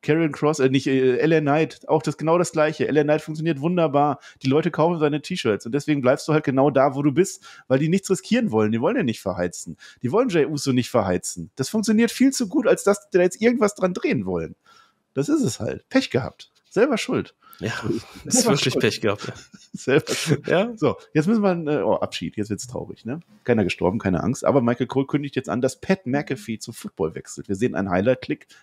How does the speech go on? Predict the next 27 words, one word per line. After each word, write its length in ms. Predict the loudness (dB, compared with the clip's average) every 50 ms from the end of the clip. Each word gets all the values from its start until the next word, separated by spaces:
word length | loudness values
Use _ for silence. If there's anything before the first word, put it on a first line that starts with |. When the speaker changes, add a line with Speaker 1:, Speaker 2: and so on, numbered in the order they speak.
| _ -6
Speaker 1:
Clip 200 | -6 -6 -4 -8
mit 100 | -10 -8
den 140 | -4 -2 0
Highlights 280 | 2 2 0 0 -4
von 120 | -6 -8 -4
Pat 200 | -4 -4 -2 -2
McAfee. 520 | -4 -6 -6 -6 -8 -8 -8 -10 -10 -10 _ -18 -20 _ _
Der 80 | 2 2
ist 120 | 2 2
jetzt 200 | -2 -6 -2 -2
weg. 240 | -2 -2 -2 -6 -18 _ _ _ _ -6
Die 60 | 0
sagen 240 | 2 2 2 2 0
nicht, 160 | -2 0 2
wer 80 | 2 4
ihn 80 | 2
ersetzt, 360 | 2 2 2 0 0 0 -4
aber 180 | -4 -4 -4 -4
Pat 260 | -4 -6 -10 -4 -2
McAfee 380 | -2 -2 -2 -4 -4 -2 -2 -2
ist 180 | -2 -4 -6
weg. 160 | -6 -8 -8 -8 -12
Was 120 | -6 -4
sagst 220 | -4 -4 -4 -6 -8
du 80 | -4
denn 100 | -2 0
dazu? 300 | 0 0 -2 -4 -6 -6